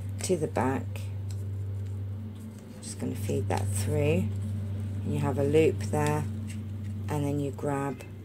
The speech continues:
all your ends like that and pull them through. That's it. Now the bit that actually takes the longest on, um, this project is actually,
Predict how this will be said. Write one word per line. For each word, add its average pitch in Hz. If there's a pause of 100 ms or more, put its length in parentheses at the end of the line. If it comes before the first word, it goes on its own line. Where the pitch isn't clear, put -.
(520)
all 175
your 156
ends 143 (220)
like -
that - (1900)
and 135
pull 139
them 131
through. - (180)
That's -
it. 117 (580)
Now 127
the 135
bit 170
that 120
actually 117
takes 156
the 151
longest 165 (480)
on, 139
um, 131 (340)
this 135
project - (2000)
is -
actually, 151